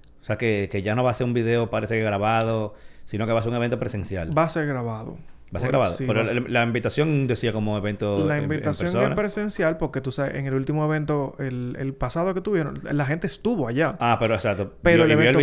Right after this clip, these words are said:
Speaker 1: video
Speaker 2: fue,
Speaker 1: y, ok,
Speaker 2: exactamente,
Speaker 1: seguro,
Speaker 2: fue
Speaker 1: seguro va a ser
Speaker 2: grabado.
Speaker 1: así.
Speaker 2: Entonces,
Speaker 1: ¿Cómo
Speaker 2: así
Speaker 1: tú
Speaker 2: vamos.
Speaker 1: prefieres lo, lo, lo, lo, los lanzamientos? ¿Grabado o en vivo?
Speaker 2: Mira, ese tipo de lanzamientos yo los prefiero en vivo.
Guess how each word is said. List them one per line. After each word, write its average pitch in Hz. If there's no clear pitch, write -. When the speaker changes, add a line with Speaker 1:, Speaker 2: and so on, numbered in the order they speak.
Speaker 1:
video 160
Speaker 2:
fue, 143
Speaker 1:
y, -
ok, 127
Speaker 2:
exactamente, -
Speaker 1:
seguro, 123
Speaker 2:
fue 151
Speaker 1:
seguro 113
va 120
a 113
ser 107
Speaker 2:
grabado. 98
Speaker 1:
así. -
Speaker 2:
Entonces, 123
Speaker 1:
¿Cómo 185
Speaker 2:
así 214
Speaker 1:
tú 196
Speaker 2:
vamos. 156
Speaker 1:
prefieres 127
lo, 123
lo, 120
lo, 107
lo, 98
los 101
lanzamientos? 92
¿Grabado 123
o 117
en 107
vivo? 87
Speaker 2:
Mira, 135
ese 202
tipo 202
de 156
lanzamientos 117
yo 127
los 135
prefiero 120
en 110
vivo. -